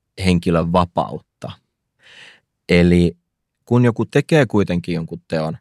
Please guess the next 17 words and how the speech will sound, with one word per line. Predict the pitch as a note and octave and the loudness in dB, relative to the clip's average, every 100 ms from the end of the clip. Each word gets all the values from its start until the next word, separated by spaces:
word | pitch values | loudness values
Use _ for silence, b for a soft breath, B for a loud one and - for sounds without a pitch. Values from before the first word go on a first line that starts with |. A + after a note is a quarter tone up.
| _ | _
niin | - | -6
se | G#2 | -2
on | F#2+ | 0
sitten | G#2 G2+ G#2 G#2 | 0 -2 -2 0
ollut | B2+ B2 G2 - | 2 2 -2 -2
vapaa | G2+ F#2 G2 F2 | -2 -2 -2 -2
teko, | E2+ F2 E2+ F2 E2+ - | -2 -6 -8 -8 -10 -4
mistä | A2 G#2 - | -2 -2 -4
sitten | F2+ - B2+ B2 | -8 -6 -4 0
seuraa | E3+ C#3+ G2 F2 E2 - - | 2 2 2 -2 -6 -8 -8
se | - | -6
rangaistus. | F2+ F2 E2 D#2 E2 - - - | 0 0 -2 -6 -12 -16 -18 -10
Eli | E2 E2 | -6 -4
niin | D#2 | -6
kuin | F2+ | -2
Hegel | F#2+ F#2 F#2 F2+ | 0 2 0 -2
ajatteli, | E2+ E2+ - - E2 | -2 -2 -4 -8 -6